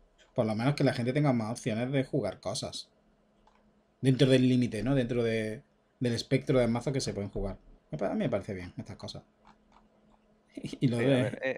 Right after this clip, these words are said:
Speaker 2: en verdad, el, los que mejor salen beneficiados de estos cambios que han hecho son el, el mazo de Dimensional,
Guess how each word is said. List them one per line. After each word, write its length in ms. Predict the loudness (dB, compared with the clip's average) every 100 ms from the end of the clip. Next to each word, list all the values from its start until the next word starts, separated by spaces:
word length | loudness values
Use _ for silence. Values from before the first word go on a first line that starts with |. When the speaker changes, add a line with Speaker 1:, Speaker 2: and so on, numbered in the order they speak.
| -6
Speaker 2:
en 100 | -4
verdad, 280 | -2 0 -2
el, 500 | -6 -14 -14 -8 0
los 120 | 0 0
que 120 | -2
mejor 320 | 0 -2 -4 0
salen 200 | 0 2
beneficiados 640 | -2 -4 -2 -2 -2 -4
de 120 | -4
estos 200 | -4 -8
cambios 300 | -4 -4 -4
que 80 | -6
han 100 | -6
hecho 280 | -8 -6 -6 -6 _ _ _ _ _ _ _ _
son 800 | 2 4 2 -4 -8 -10 -12 -14 _ _ -6
el, 600 | -2 0 0 0 -2 -4
el 140 | -4 -2
mazo 340 | -2 0 0
de 520 | 2 2 2 0 -4 -6
Dimensional, 580 | -4 -4 -4 -6 -6